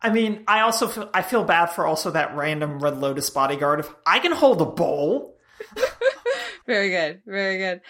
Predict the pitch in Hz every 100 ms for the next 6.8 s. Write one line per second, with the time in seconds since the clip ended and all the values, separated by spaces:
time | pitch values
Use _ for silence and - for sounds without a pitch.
0 | - - - 202 226 240 233 190 202 -
1 | 196 214 202 202 247 240 240 240 254 311
2 | - 185 208 233 175 180 208 156 160 165
3 | - - - - 233 240 226 196 196 196
4 | 240 226 233 220 214 196 277 311 311 294
5 | 285 226 220 208 196 190 180 180 135 208
6 | 202 196 185 190 185 175 156 135